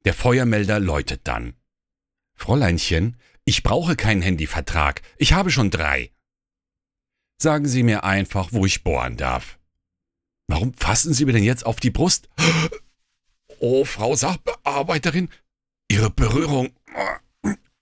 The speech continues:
Oi, oi, oi. Die geht aber, die geht tief. Noch ein Kalenderspruch? Ist das ein Tick von Ihnen? Welcher verdammten Liste? Na, Löcher bohren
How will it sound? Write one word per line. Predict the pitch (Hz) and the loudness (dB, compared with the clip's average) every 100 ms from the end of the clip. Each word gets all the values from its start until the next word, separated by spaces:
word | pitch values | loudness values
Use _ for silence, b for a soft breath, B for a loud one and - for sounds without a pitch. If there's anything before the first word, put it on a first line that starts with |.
| _ - | _ -2
Oi, | 104 104 107 | 0 2 2
oi, | 110 104 | 2 2
oi. | 101 90 - b _ _ _ _ _ _ - | 0 -2 -4 b _ _ _ _ _ _ -10
Die | - | -6
geht | 190 - 135 - | -2 2 4 4
aber, | 139 151 143 - _ _ _ _ - | 2 0 -2 -8 _ _ _ _ -6
die | 110 | -4
geht | 139 131 120 | 0 -2 0
tief. | - 214 120 - - - _ _ _ _ _ _ _ _ _ _ - | 0 2 0 -2 -8 -16 _ _ _ _ _ _ _ _ _ _ 0
Noch | 110 117 - | 0 0 -2
ein | 494 156 | -2 0
Kalenderspruch? | 151 165 180 190 190 - 226 220 - _ _ _ _ - | 0 0 0 0 -2 -2 -4 -4 -8 _ _ _ _ -4
Ist | - - | -2 0
das | - - | 0 -2
ein | 117 120 | -4 -4
Tick | - 117 - | -4 -4 0
von | 170 185 | 0 0
Ihnen? | 180 185 196 190 - _ _ _ _ _ _ _ _ - | 0 2 2 0 -4 _ _ _ _ _ _ _ _ -2
Welcher | - 147 - 135 135 | 2 2 0 0 -2
verdammten | - 87 - 92 104 - 123 | -2 -4 -2 -2 0 2 2
Liste? | 127 143 - 101 80 - _ _ _ _ _ _ _ _ _ _ _ | 2 2 0 -2 -4 -10 _ _ _ _ _ _ _ _ _ _ _
Na, | - 120 120 123 - | 0 2 2 -2 -6
Löcher | - 170 208 208 | -2 0 2 0
bohren | 127 92 76 76 76 | 2 0 0 -4 -6